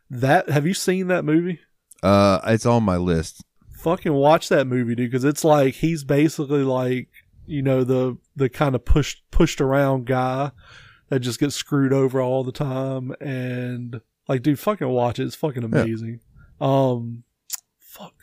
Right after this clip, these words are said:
Speaker 1: Reign Over Me. Have you seen that?
Speaker 2: No.
Speaker 1: That movie, that's something every, dude, if you're listening to this, go watch Reign Over Me with Adam Sandler and Don Cheadle. The plot of the movie is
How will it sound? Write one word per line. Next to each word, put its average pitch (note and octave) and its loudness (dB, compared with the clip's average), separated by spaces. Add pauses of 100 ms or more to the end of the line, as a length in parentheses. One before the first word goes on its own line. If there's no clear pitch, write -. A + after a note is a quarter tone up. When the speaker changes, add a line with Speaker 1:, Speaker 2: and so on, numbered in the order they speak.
(140)
Speaker 1:
Reign C#3+ 2
Over C3+ 4
Me. A2+ -8 (220)
Have B2 -6
you C#3+ -4
seen D#3 -4
that? A2+ -8 (340)
Speaker 2:
No. D2+ -10 (640)
Speaker 1:
That C3 -2
movie, C3 0 (280)
that's C#3+ 4
something F#3+ 2 (100)
every, E3 2
dude, D#3+ 4
if A2 0
you're E3 4
listening F#3+ 4
to C3+ 2
this, B2+ 0 (360)
go D3 6
watch D#3+ 6
Reign C#3+ 2
Over C#3 4
Me B2 0
with A#2+ 0
Adam C3 -2
Sandler B2+ -2
and A#2+ -4
Don A#2+ -2
Cheadle. A#2 -6 (260)
The C3+ 0
plot D3+ 4
of G#3 4
the G3+ 4
movie D3 4
is B2 0